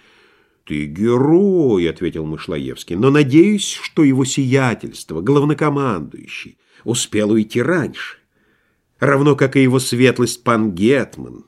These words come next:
Его мать! Льщу себя надеждой, что он в безопасном месте. Родине нужны их жизни.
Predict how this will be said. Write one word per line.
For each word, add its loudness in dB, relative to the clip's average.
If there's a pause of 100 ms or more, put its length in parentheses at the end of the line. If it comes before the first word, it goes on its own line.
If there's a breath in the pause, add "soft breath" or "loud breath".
(420)
Его -4
мать! -14 (920 soft breath)
Льщу 2
себя 4
надеждой, 4
что 0
он 0
в -4
безопасном 0
месте. 0 (220 soft breath)
Родине 2
нужны 2
их -6
жизни. -2